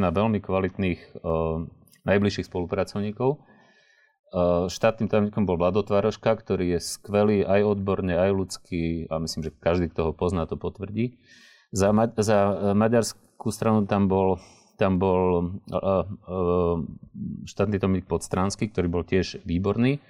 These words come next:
Mal som veľmi schopnú vedúcu úradu v tom čase, e, ministerstva, pani Červenákovú.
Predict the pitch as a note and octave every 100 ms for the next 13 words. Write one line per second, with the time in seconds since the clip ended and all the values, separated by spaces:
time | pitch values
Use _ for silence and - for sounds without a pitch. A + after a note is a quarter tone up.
0 | _ _ - - - F#2+ - G2 A#2+ A2
1 | - A2 A2+ G#2+ G#2 G#2 G#2+ G#2+ G2+ G#2+
2 | G2+ G#2+ A2 A2 C3 D3 - _ - A2
3 | - G#2 - B2+ B2+ - - G#2+ G#2+ G2+
4 | G#2 - - - B2 C#3+ - _ _ _
5 | _ - G#2 F2 G#2 G#2+ A2+ A2+ - B2
6 | C#3+ D3